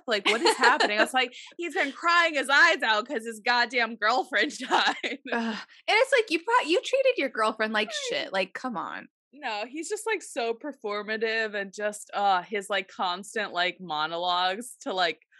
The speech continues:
Speaker 1: rile everybody, pep everybody up. I'm just like,
Speaker 2: Yeah.
Speaker 1: "Ugh."
Speaker 2: <laughs>
Speaker 1: Talk about theater kid energy.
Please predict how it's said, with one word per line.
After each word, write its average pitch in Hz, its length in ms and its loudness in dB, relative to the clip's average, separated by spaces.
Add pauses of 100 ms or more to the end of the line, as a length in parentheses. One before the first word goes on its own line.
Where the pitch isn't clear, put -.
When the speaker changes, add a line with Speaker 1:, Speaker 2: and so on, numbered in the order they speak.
(220)
Speaker 1:
rile 185 360 2
everybody, 190 440 -2
pep 196 260 -6
everybody 190 480 -4
up. 185 140 -4
I'm 240 120 -10
just 262 60 -4
like, 247 220 4
Speaker 2:
Yeah. 202 560 0
Speaker 1:
"Ugh." 233 760 4 (440)
Speaker 2:
<laughs> - 1400 -2
Speaker 1:
Talk 269 240 0
about 240 380 0 (100)
theater 214 300 -6
kid 214 260 -6
energy. 180 680 -6